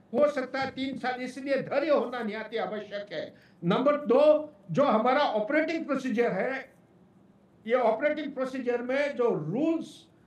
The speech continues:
जो एसओपी है, स्टैंडिंग ऑपरेटिंग प्रोसीजर, वो क्या है?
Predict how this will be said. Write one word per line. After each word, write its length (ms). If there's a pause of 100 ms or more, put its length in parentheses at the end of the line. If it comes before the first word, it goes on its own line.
(260)
जो 340
एसओपी 440
है, 100
स्टैंडिंग 460
ऑपरेटिंग 540
प्रोसीजर, 560
वो 140
क्या 320
है? 340